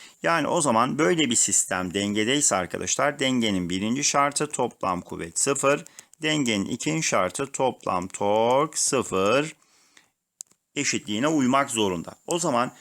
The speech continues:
yukarı çekenler aşağı çekenleri eşitleyelim. T bir yukarı çekiyor, aşağı çeken P var, G var,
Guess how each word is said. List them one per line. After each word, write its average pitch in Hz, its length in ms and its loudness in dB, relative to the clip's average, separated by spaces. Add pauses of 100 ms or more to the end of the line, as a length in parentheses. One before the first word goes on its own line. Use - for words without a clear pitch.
(180)
yukarı 180 300 -2
çekenler 147 400 2
aşağı 139 240 2
çekenleri 117 400 0
eşitleyelim. 123 460 -2
T 139 300 0
bir 104 100 2
yukarı 98 380 -2
çekiyor, 139 680 0
aşağı 120 360 2
çeken 98 440 -2
P 92 400 -2
var, 117 300 2 (340)
G 92 400 -4
var, 110 380 2